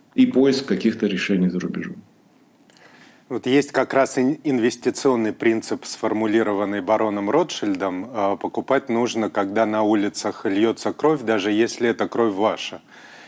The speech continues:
Speaker 2: И кто бы мог подумать, что сегодня это высказывание окажется настолько буквальным. А, ведь обычно о нем вспоминали, например, после обвала рынка во время мирового финансового кризиса две тысячи восьмого года или в марте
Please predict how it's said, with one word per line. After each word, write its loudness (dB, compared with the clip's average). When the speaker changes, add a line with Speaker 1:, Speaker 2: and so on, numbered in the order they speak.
Speaker 2:
И -6
кто 0
бы 2
мог 2
подумать, 4
что 0
сегодня 2
это 0
высказывание 2
окажется 0
настолько 0
буквальным. 0
А, 4
ведь 0
обычно 2
о 2
нем 2
вспоминали, 0
например, -2
после -4
обвала 0
рынка -2
во 0
время -2
мирового -2
финансового -4
кризиса -6
две -6
тысячи -8
восьмого 0
года 2
или -2
в -10
марте -2